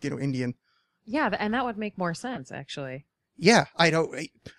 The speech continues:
Speaker 1: I, I'm glad you didn't know that, 'cause I thought this was one of those things where, uh, it's gonna be like, "Alex, uh, how dumb can you possibly be that you weren't aware of this?" But I, yeah, no, no fucking concept of that. But anyway, we're not, uh, Indian style is,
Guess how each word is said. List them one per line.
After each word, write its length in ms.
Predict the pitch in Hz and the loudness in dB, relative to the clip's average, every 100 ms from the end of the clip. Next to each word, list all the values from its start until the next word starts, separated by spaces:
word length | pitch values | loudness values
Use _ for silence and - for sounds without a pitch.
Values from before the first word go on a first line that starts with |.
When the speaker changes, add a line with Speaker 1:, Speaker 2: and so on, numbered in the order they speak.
| - | -10
Speaker 1:
I, 80 | 180 | 0
I'm 100 | 175 | 4
glad 200 | 202 214 | 6 4
you 80 | 202 | 4
didn't 140 | 151 | 2
know 120 | 131 127 | 2 2
that, 160 | 120 | 2
'cause 140 | - 147 | 0 0
I 100 | 151 | 6
thought 160 | 196 | 6
this 120 | 190 175 | 8 4
was 140 | 139 | 2
one 140 | 151 | 4
of 60 | 156 | 6
those 160 | 151 - | 4 4
things 280 | 151 151 | 2 2
where, 320 | 131 135 123 - | 2 2 2 0
uh, 180 | 127 120 127 | -2 -2 0
it's 200 | 139 - | 0 2
gonna 160 | 139 135 | 2 2
be 180 | - - | -2 0
like, 160 | 131 - | 0 4
"Alex, 340 | 135 131 - 139 | 4 4 4 2
uh, 120 | 127 131 - | 2 -2 0
how 260 | 139 143 | 2 4
dumb 260 | 131 139 139 | 4 2 2
can 140 | 156 | 0
you 80 | 131 | -2
possibly 400 | 143 135 - 139 | 2 2 4 0
be 220 | 127 131 | 2 2
that 140 | 131 131 | 2 0
you 80 | 131 | 0
weren't 180 | 131 139 | 0 2
aware 240 | 139 165 | 2 0
of 80 | 151 | 0
this?" 200 | 131 - | -2 2
But 220 | 143 135 - - - - | 2 2 -2 -18 -14 -6
I, 120 | 156 - _ _ | -6 -8 _ _
yeah, 220 | 170 190 131 - | 6 8 6 4
no, 320 | 156 160 151 147 | 6 6 4 0
no 220 | 156 165 | 4 4
fucking 280 | 170 160 147 | 4 2 2
concept 340 | 160 156 127 | 2 0 -2
of 80 | 113 | -2
that. 180 | 117 113 | -4 2
But 240 | 143 - | 2 4
anyway, 280 | 151 135 123 - | 2 4 2 -2
we're 220 | 139 127 | -2 4
not, 320 | 139 131 - | 6 6 4
uh, 140 | 135 123 | 2 4
Indian 240 | 156 143 | 4 2
style 320 | - 127 117 | 4 2 4
is, 180 | 117 - | 0 -4